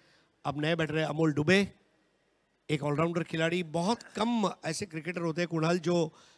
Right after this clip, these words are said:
बाएं हाथ से बॉलिंग करते हैं और दाएं हाथ से बैटिंग करते हैं। ऐसे बहुत रेयर क्रिकेटर होते हैं, उनमें का एक अमोल दुबे है।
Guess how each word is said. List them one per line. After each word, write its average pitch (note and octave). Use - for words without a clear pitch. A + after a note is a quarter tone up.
बाएं D3
हाथ F3
से F3+
बॉलिंग E3
करते E3+
हैं F3+
और F3
दाएं D3+
हाथ E3+
से E3+
बैटिंग D#3+
करते D#3
हैं। D#3
ऐसे D3
बहुत F3
रेयर D#3+
क्रिकेटर F3
होते F3
हैं, F3
उनमें D#3+
का E3+
एक D#3+
अमोल D#3
दुबे D3+
है। D#3+